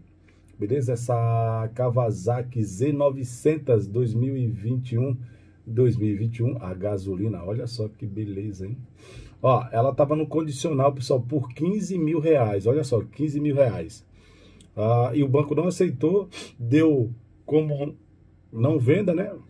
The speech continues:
<clears throat> Não foi liberado venda, então foi não vendido. Por algum motivo o cara entrou em contato com o banco, alguma coisa desse tipo, e o banco enviou a contraproposta, falou, "Quinze eu não vendo, dezoito eu vendo."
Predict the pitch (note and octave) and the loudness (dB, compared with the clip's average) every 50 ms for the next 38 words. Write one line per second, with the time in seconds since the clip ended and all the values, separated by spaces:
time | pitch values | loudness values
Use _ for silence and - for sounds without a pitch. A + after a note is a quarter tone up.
0 | - _ - - - _ - F#3+ - - - - D#3+ D3+ C3+ C3+ B2+ C#3+ C#3 C3+ | -20 _ -20 -20 -20 _ -4 -4 0 0 2 6 6 6 6 6 6 4 4 6
1 | C3 C3 C3 C3 C3 B2+ B2+ A2+ - A#2 C3+ D3+ D3+ F3+ F3+ - - - - - | 6 6 6 6 6 4 0 2 2 2 2 2 0 -4 -8 -10 -10 -10 -10 -10
2 | - - _ _ - - G2+ F#2 - A#2+ A#2 A#2 - B2+ B2 A2+ A2+ C3 E3 F3+ | -12 -18 _ _ -14 -14 -12 0 0 0 0 2 2 2 4 4 4 4 4 2
3 | D#3+ F3+ F3 C#3+ G#2+ G2+ F#2+ G2 - - - - - _ _ - _ _ - _ | 2 2 0 2 0 0 -2 -2 -6 -14 -20 -20 -20 _ _ -20 _ _ -20 _
4 | _ _ - _ _ _ _ _ _ _ _ _ _ - _ - _ - C#3+ F3 | _ _ -20 _ _ _ _ _ _ _ _ _ _ -20 _ -20 _ 6 6 6
5 | F3+ F3 F#3+ F#3+ F#3+ F#3+ - - G3 G3+ F#3 F3+ D#3 - D#3+ D#3 D3+ D#3 D3+ D3+ | 8 8 4 4 4 2 2 0 -2 -2 -2 -2 0 2 2 4 4 2 2 0
6 | C#3 B2 C#3 D3 C#3+ C#3+ C#3 C#3 B2 - A#2+ B2+ C#3 D3 D3 - - - B2 G#2 | 0 0 0 0 0 0 -2 -2 -2 0 2 2 2 2 0 -2 -4 -2 -2 2
7 | - A2 A#2 A#2 - A#2 C3 C3 C#3 F3 A3 G#3 - G3 F#3 F3 F3+ - - E3 | 4 4 4 4 2 2 2 2 2 2 0 2 2 2 2 2 0 -4 -6 -10
8 | B2 - - B2 D#3 C#3 B2 - - - - - - - - - - _ _ - | -12 -8 -4 -2 -2 -2 -4 -12 -20 -20 -20 -20 -20 -20 -20 -20 -20 _ _ -2
9 | B2 C3+ D3 D3+ D3+ D3+ D3 D3 D3 D3 D3 D#3+ C#3+ B2+ B2+ C#3+ D#3 D3+ - D3+ | 0 2 2 2 4 6 8 8 8 8 6 4 4 4 4 4 4 4 2 0
10 | D3 B2+ B2+ C#3 C#3 C#3+ C3+ C3 C3 C#3 C#3 B2+ C#3 C3 - E3+ E3+ D3+ - B2 | 0 2 0 0 2 2 2 2 0 -4 -4 -4 -4 -4 -4 -4 -6 -2 2 2
11 | A2 G2+ F#2 - - - - G2+ F#2+ F#2 - - D3+ F3+ E3 D#3+ F3+ F#3 F#3+ D#3+ | 2 2 2 -4 -10 -6 -4 -4 -4 -4 -4 -2 -2 0 0 0 0 -2 -2 0
12 | B2 B2 A2 G#2 F#2+ G2 G2 G#2 A2+ A#2 G#2+ A2+ C#3 D3 C#3+ C#3+ D#3 D3 A#2+ G#2 | 2 2 2 2 -2 -4 -6 -4 -4 -2 0 2 0 0 0 -2 -2 -2 0 -2
13 | G2+ F#2 F2 - | -2 -4 -4 -10